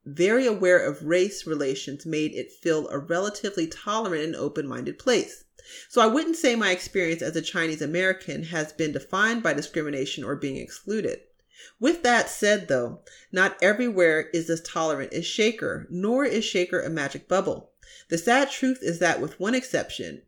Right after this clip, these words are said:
every example of racial discrimination in the novel," and this is the previous novel she wrote, not this one,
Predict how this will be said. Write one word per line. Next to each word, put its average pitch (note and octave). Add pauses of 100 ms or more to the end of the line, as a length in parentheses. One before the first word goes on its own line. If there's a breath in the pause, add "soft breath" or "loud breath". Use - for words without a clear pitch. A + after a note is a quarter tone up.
every G#3+
example F3+
of D3+
racial E3+
discrimination D#3+
in D3
the D3
novel," C3
and C#3
this D#3+
is -
the D#3
previous C#3+
novel C3
she -
wrote, B2+
not -
this -
one, -